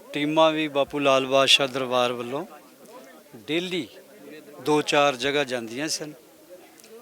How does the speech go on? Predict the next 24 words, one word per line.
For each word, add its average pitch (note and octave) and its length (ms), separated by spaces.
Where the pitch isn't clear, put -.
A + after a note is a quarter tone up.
ਜਿਵੇਂ C#3 380
ਉੱਥੇ C3+ 640
for D3 260
example B2+ 680
ਜਲੰਧਰੋਂ D3 840
ਨਕੋਦਰ C#3 600
ਜਾਈਏ C#3+ 340
ਤੇ D#3+ 140
ਵਹੀਂ D3+ 360
ਆਉਂਦੀ A#2+ 360
ਹੈ। G2 80
ਵਹੀਂ D3+ 340
ਤੇ E3 80
ਕੁੱਲੀਆਂ D#3 440
'ਚ C#3+ 120
ਬਹੁਤ D#3+ 260
ਸਾਰੇ D3 280
ਲੋਕ C3+ 280
ਰਹਿੰਦੇ C#3+ 300
ਸੀ, F3+ 200
ਉੱਥੇ F3+ 340
ਕੋਈ F#3+ 560
ਪਹੁੰਚਿਆ E3 420
ਨਹੀਂ। G#2 140